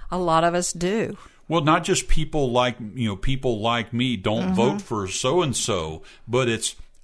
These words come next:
Speaker 2: "I don't love people who vote for
Speaker 1: Right.
Speaker 2: s-, you know, this other person or
Speaker 1: Right.
Speaker 2: this other party."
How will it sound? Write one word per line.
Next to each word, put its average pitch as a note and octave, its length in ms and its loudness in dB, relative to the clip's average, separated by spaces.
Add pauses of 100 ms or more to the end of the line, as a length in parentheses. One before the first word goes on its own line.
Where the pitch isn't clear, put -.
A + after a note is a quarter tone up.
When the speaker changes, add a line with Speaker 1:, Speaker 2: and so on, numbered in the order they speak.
(100)
Speaker 2:
"I B2+ 180 6
don't C#3 280 4
love C3+ 420 4
people F#2+ 640 0 (320)
who A2 180 0
vote G2 340 -4
for F#2 400 -4
Speaker 1:
Right. G3 320 4
Speaker 2:
s-, - 180 -8
you A2 120 -8
know, F2+ 60 -8
this F2+ 240 -8
other F#2+ 180 -4
person - 380 -10
or A3+ 40 -2
Speaker 1:
Right. F#3+ 160 4
Speaker 2:
this A#2+ 80 -2
other G2+ 180 -8
party." D#2+ 360 -8